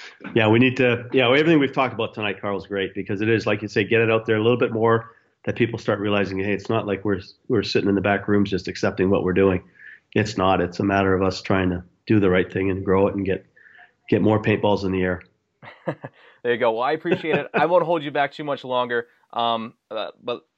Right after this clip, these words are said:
Speaker 2: again, thank you so very much for sitting down with me. I would love to, uh, there's so much more I wanted to discuss, but, uh, but I, I,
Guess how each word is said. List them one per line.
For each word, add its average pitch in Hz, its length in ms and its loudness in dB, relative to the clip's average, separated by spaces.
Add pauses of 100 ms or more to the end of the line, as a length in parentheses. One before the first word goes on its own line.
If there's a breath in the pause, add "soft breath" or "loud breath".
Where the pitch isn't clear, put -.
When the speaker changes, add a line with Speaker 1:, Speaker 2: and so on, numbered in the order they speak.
Speaker 2:
again, 123 360 -4
thank 127 320 -6
you 123 80 -10
so 127 200 -2
very 120 200 0
much 117 240 -2
for 117 100 -14
sitting 110 240 -10
down 117 160 -2
with 120 140 -6
me. 120 160 -6
I 71 100 -4
would 123 140 -2
love 139 300 0
to, 131 260 -4
uh, 113 140 0 (320 soft breath)
there's 131 140 -6
so - 160 -4
much 156 200 -4
more 117 160 0
I - 20 2
wanted 104 280 -2
to 95 100 -10
discuss, 101 500 -8 (300)
but, 98 240 -4
uh, 92 240 0 (640)
but 120 140 0
I, 139 340 -2
I, 139 60 -8